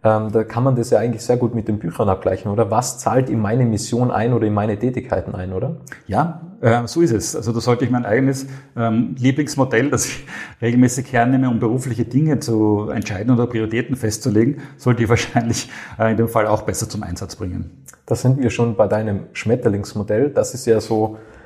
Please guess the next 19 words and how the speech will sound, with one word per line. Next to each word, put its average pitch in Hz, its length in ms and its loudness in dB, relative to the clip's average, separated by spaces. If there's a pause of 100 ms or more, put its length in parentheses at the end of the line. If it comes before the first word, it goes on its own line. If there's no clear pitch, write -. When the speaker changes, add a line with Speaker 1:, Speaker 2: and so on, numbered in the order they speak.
(400)
Speaker 1:
in - 460 -10
meiner 123 320 0
Wahrnehmung, 147 420 0
oder 120 140 4
so 117 180 -2
hab 120 140 2
ich's - 220 -10
wahrgenommen 131 480 2
über 117 180 0
deine 113 220 2
Podcasts, 127 640 0
das - 160 -2
ist 127 140 0
ja 120 60 8
so - 140 -8
quasi 113 320 2
der - 140 -2
erste 117 240 -4
Schritt - 340 -6